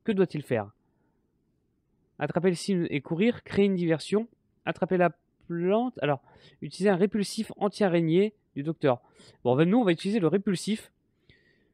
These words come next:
En essayant désespérément de trouver un moyen de sauver l'autre Sims, Auron tente d'utiliser le répulsif anti-araignée. Son audace est payante et la plante recule. L'autre Sim est tellement reconnaissant qu'il donne à Auron plusieurs objets qu'il a trouvés. Mais c'est nickel, ça !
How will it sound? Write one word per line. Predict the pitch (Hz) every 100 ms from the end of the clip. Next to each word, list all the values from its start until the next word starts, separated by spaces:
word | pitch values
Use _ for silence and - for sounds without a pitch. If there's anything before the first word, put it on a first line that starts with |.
| _ _
En | - 175
essayant | 214 233 214
désespérément | 220 202 208 208
de | 196
trouver | - 202
un |
moyen | 196 202
de | 170
sauver | - 190
l'autre | 185 180 170
Sims, | - 214 202
Auron | 151 190 202
tente | 202 175
d'utiliser | 180 - 185
le | 175
répulsif | 175 196 185 208 165
anti-araignée. | 170 190 - 185 165 180
Son | 202 165 160
audace | 170 196 -
est | 165
payante | 151 143 170 -
et | 151
la | 151
plante | - 208
recule. | 180 170 - 147
L'autre | 123 180 - 185
Sim | - 180
est | - -
tellement | - 214 208
reconnaissant | 190 180 180 175 202 196
qu'il | 175 170
donne | 202
à | 170
Auron | 160 196 - - - _
plusieurs | - 214 208 190 202
objets | 185 170 220
qu'il | 185
a | 180
trouvés. | - 185 147 - _ _ _ _ _ _ _ _ _ 131
Mais |
c'est | 123 131
nickel, | 135 135 339 359
ça ! | - 320